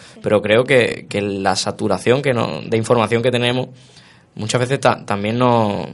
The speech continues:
Speaker 2: nos ha hecho a, a, a lo mejor olvidarnos de que el problema sigue y que para lo que nosotros es un día más de exámenes o de lo que sea, eh, para esa gente sigue siendo un drama y sigue siendo un día en el que pueden ver morir a su padre, ver morir a su hijo.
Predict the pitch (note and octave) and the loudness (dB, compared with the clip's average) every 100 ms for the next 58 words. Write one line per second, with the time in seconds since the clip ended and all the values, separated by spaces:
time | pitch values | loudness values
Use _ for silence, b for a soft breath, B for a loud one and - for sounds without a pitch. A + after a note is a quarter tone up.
0 | - - G#2+ G#2+ A2 B2+ - B2 A2+ G#2 | -14 -10 -6 -2 -2 -2 0 2 4 4
1 | G2+ G2 G2 - b b b b b - | 2 -4 -6 -12 b b b b b -20
2 | - G#2 G2 F#2 B1 - - - A2 A2+ | -10 -6 -4 -6 -8 -12 -14 -8 -6 -4
3 | G#2 A2+ - - - - - - - A#2+ | -2 0 -2 -6 -20 -20 -18 -12 -8 -6
4 | G#2+ A#2 A#2 D#3 D3+ A#2 A2+ A2 G#2+ A2 | -2 2 4 4 2 0 0 -2 -2 -4
5 | C3 B2+ D#3+ D3+ D3 C3+ A2+ G#2+ G#2 G2 | -4 -4 -2 -2 -2 -4 -2 0 0 0
6 | G#2+ G#2 G2+ G2+ G2+ G2 A2+ C#3+ C#3+ C#3+ | 0 0 -2 -4 -6 -6 -4 -2 -2 -2
7 | C#3 C3+ C#3 - - - G2+ F#2+ - D#3 | 0 0 0 -2 -12 -18 -12 -8 4 4
8 | D3+ C#3 B2 B2 A2 G#2 A2 C#3 C3+ - | 6 4 2 2 0 0 4 4 4 0
9 | B B B B B - A2 F2+ F#2+ F2+ | B B B B B -14 -10 -4 -2 -2
10 | - D3 C#3 C#3+ C3+ B2+ B2 F#3 G3 G#2+ | -4 -4 -2 -2 -2 -2 0 2 2 0
11 | - - - A2+ A2+ G#2 G2 F#2 F#2 - | -6 -16 -10 -6 -6 -6 -6 -8 -8 -8
12 | B2 C3+ B2+ A#2 A2+ A2 A2+ A2 G#2+ A2+ | -8 -6 -4 -2 2 2 2 0 -2 -4
13 | B2 C3 C#3 A#2+ - G2+ A2+ A2+ A2+ A#2 | -4 -2 -2 -4 -8 -6 -4 -2 -2 -2
14 | A2+ A#2+ B2 A#2+ B2 D3 D3 D3 C3+ A#2+ | -2 -2 -4 -4 -4 -2 0 -2 -4 -6
15 | A#2+ A#2+ - C3+ C#3 - | -4 -4 -4 -6 -8 -10